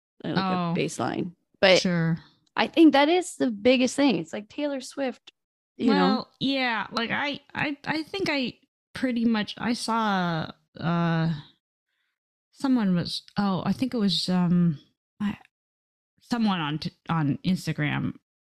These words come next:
Speaker 2: posted something about how, like, cancel culture is not real except for people who are already marginalized.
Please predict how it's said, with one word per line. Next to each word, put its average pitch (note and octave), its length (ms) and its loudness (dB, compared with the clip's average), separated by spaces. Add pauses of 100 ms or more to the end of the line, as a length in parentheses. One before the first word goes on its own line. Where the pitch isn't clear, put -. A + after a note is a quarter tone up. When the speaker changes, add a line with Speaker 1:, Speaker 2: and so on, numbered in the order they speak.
(160)
Speaker 2:
posted D#3+ 540 0
something D#3 340 -2
about D3+ 340 -4
how, D3 380 -2 (380)
like, - 240 -4 (720)
cancel G#3 480 -2
culture F#3 640 -2
is F3 320 -2
not F3 340 0
real E3+ 380 0
except - 540 -4
for E3 200 -2
people E3+ 360 -2
who D#3+ 160 0
are D3+ 200 0
already D#3+ 480 0
marginalized. - 1000 -4